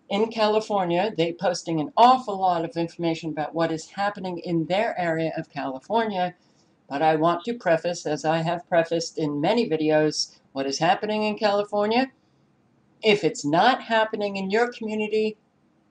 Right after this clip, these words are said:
already, oh, it's in the works.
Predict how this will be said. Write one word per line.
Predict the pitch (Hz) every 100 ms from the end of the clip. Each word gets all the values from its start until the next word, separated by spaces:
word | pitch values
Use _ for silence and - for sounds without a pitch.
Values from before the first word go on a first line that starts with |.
| _
already, | 175 165 160 233 269 208 196 - _ _ _ _ _
oh, | 180 180 165 165
it's | 175 - -
in | 165 160 170 170 -
the | 202
works. | 247 233 202 - - -